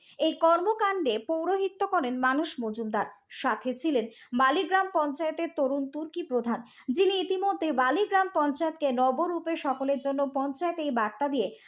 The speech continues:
বালিগ্রাম পঞ্চায়েতকে এগিয়ে নিয়ে চলেছেন সেই রঘুনাথ সাঁতরা। এই সমস্ত কর্মকাণ্ডে উপস্থিত ছিলেন আরও অন্যান্য নেতৃত্বরা। মানস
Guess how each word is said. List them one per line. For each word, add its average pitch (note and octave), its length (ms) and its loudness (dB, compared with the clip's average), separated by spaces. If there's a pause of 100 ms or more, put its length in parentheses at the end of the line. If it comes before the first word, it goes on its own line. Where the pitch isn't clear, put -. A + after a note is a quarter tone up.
বালিগ্রাম F4+ 600 2
পঞ্চায়েতকে D4+ 520 0
এগিয়ে C#4 460 0
নিয়ে D4 200 2
চলেছেন C4 560 -2
সেই - 460 -2
রঘুনাথ E4+ 540 0
সাঁতরা। G#3 480 -4 (460)
এই F#4+ 220 2
সমস্ত G4 460 -2
কর্মকাণ্ডে E4 680 0
উপস্থিত D4 480 -4
ছিলেন A3 360 -4
আরও C4+ 200 2
অন্যান্য C#4+ 400 -2
নেতৃত্বরা। A#3 720 -4 (200)
মানস B3 400 0